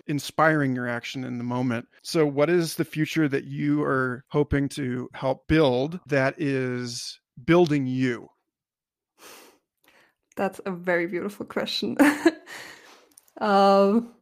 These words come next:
Speaker 2: okay, I had to spontaneously come up with, with a concrete answer. And I would say, so there's, like, three, three main ideas, um, that would come to my mind. And so the first one would be, what do I want to build? Uh, I want to build a, a community.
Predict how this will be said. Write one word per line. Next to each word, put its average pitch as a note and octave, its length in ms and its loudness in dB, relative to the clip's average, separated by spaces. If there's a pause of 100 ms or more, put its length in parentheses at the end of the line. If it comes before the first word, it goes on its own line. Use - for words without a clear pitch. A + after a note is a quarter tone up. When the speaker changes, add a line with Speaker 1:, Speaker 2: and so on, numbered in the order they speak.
(320)
Speaker 2:
okay, C4+ 260 6
I G3+ 60 4
had A3+ 100 2
to A#3 80 -8
spontaneously B3+ 720 2
come A#3+ 220 2
up A3+ 180 4
with, A#3+ 220 -4
with A#3 280 0
a A#3 60 -2
concrete A#3+ 480 0
answer. A#3 560 2 (640)
And G#3+ 120 -2
I G#3 40 2
would G3+ 180 -2
say, G3 460 2 (180)
so G3 380 2
there's, G3 260 0
like, F#3+ 140 -4
three, A3+ 500 -6
three A3 160 -2
main G#3 260 0
ideas, C4+ 480 -2
um, G3+ 440 -2
that G3 160 -2
would G#3 100 -2
come G3+ 200 -2
to G#3+ 100 -4
my G3+ 80 0
mind. F#3+ 400 0
And F#3 280 -4 (420)
so - 120 -4
the G#3 80 4
first - 260 4
one A3+ 140 8
would G#3 160 4
be, G#3 360 0 (360)
what G3+ 120 4
do G3 60 4
I F#3 40 6
want F#3 180 4
to G3 80 -8
build? C#4+ 380 6
Uh, - 180 0
I - 40 4
want G3+ 200 4
to G3+ 240 4
build G3+ 420 4
a, - 260 -2
a F#3+ 40 -6
community. A3 680 -2